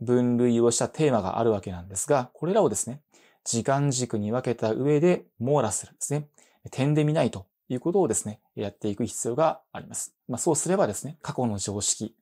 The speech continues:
不安イコール金という状況から脱することができると思います。では、次なんですが、えー、材料の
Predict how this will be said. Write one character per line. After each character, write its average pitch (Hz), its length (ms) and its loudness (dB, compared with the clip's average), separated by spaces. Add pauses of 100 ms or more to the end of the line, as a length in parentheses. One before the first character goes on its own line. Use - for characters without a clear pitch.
(180)
不 127 220 2
安 131 180 4
イ 123 80 -6
コ 135 200 2
ー 117 40 4
ル 104 80 -2
金 117 260 -4
と - 160 -20 (300)
い 151 120 0
う 131 60 4
状 120 200 2
況 123 200 2
か 175 120 0
ら 151 260 2
脱 120 120 -8
す 175 120 -8
る 160 120 -2
こ - 160 -6
と 180 60 0
が 127 100 2
で 98 120 -6
き - 100 -6
る 87 60 0
と - 120 -12 (140)
思 87 100 -12
い - 80 -20
ま - 80 -14
す。 - 220 -10 (760)
で 127 100 4
は、 - 120 2 (180)
次 120 200 -4
な 104 120 -4
ん 92 60 -12
で 95 60 -12
す - 140 -4
が、 127 200 2 (480)
え 101 160 -4
ー、 - 20 -10
材 180 340 -2
料 214 260 4
の 175 240 0